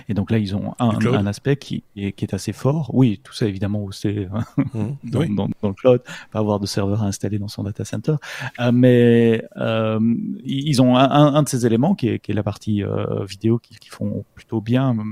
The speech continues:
Speaker 1: modulo les problèmes de sécurité dont on en a parlé déjà à maintes reprises, euh, dans, <laughs> dans ce podcast. Mais ils ont pas la partie partage de fichiers, ils ont pas la partie, euh, chat. Imagine un, une combinaison, euh, Slack, euh,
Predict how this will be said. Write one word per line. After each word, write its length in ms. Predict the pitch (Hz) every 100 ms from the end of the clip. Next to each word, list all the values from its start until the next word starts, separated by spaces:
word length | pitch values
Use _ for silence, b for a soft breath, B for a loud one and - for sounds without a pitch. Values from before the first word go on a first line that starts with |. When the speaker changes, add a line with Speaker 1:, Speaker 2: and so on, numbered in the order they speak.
| - - -
Speaker 1:
modulo 480 | - 104 101 - 107
les 100 | 107
problèmes 300 | - 107 107
de 40 | 101
sécurité 440 | - - 110 -
dont 140 | 113 110
on 60 |
en 100 | 101
a 60 | 104
parlé 340 | - - 110
déjà 300 | 107 107 110 B B B B
à 140 | 120
maintes 320 | 110 135 139 123
reprises, 560 | 120 117 - 123 110
euh, 180 | 104 104 -
dans, 220 | 104 101
<laughs> 0 |
dans 180 | 107 135
ce 160 | -
podcast. 560 | 113 107 - 143 - - B B B -
Mais 240 | 113 117
ils 760 | 117 113 110 110 110 110 110 110
ont 20 |
pas 100 | 127
la 60 | 123
partie 260 | 127 -
partage 320 | 110 104 107
de 60 | 104
fichiers, 320 | - 104 -
ils 140 | 175 117
ont 40 |
pas 140 | 117 110
la 100 | 113
partie, 460 | 107 110 - 113 104
euh, 220 | 98 104 -
chat. 340 | - 147 -
Imagine 400 | 117 120 123 131
un, 240 | 110 120
une 100 | 117
combinaison, 800 | 113 117 110 110 107 110 117 110
euh, 40 | 101
Slack, 640 | - - - - 113 123 - 156 123
euh, 420 | 104 - 107